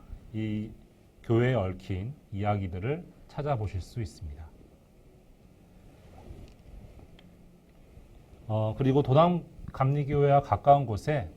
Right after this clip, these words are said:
미암교회라는 교회도 있습니다. 이 교회는, 어, 도남동 성신여대 옆 언덕에 있는데요. 해방 후에 북에서 내려온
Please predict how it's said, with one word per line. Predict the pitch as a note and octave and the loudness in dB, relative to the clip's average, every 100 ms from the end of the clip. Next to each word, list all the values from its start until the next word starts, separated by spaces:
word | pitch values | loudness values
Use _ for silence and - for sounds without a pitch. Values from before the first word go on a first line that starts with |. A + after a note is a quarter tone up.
| - | -6
미암교회라는 | G#2+ C#3+ E3 E3 C#3 A#2+ A#2 A#2 G2 B2+ G3 - - - | -2 2 2 2 -4 -4 -2 0 0 -2 -4 -8 -18 -14
교회도 | - G2+ G2+ C3 | -4 0 0 0
있습니다. | A2+ - E2+ E2 E2+ - - - - - - | -4 -6 -10 -8 -12 -18 -20 -18 -18 -12 -4
이 | B2 | -4
교회는, | - A#2 C#3+ D3 A2 C#3+ G#2 - - - - - | 2 6 6 6 2 -2 -4 -10 -20 -20 -20 -10
어, | G2+ G2 | -8 -6
도남동 | A#2 B2 C3+ B2+ C3+ C3 | 0 2 2 2 0 -2
성신여대 | G3+ G#3+ G#3 G3 E3 C#3 C#3+ G#2+ | -4 -6 -4 -4 -2 -2 -2 0
옆 | G2 - - - - - - | -2 -2 -10 -20 -20 -20 -12
언덕에 | G2+ G#2+ A#2+ B2+ B2 | -4 0 2 0 0
있는데요. | G2 F#2+ E2+ E2+ C#3+ B2 - - - - - - | -2 -4 -4 -2 -2 -4 -10 -20 -18 -16 -16 -8
해방 | F3+ E3+ E3+ | -2 2 2
후에 | D3 F#3+ A2+ C3+ A#2+ - - - - _ | 2 0 2 2 0 -4 -18 -20 -20 _
북에서 | - B2 C#3+ D3 D3+ C#3+ | -10 -2 2 2 2 2
내려온 | B2 G2 A2+ A2 E2+ | 2 0 2 2 0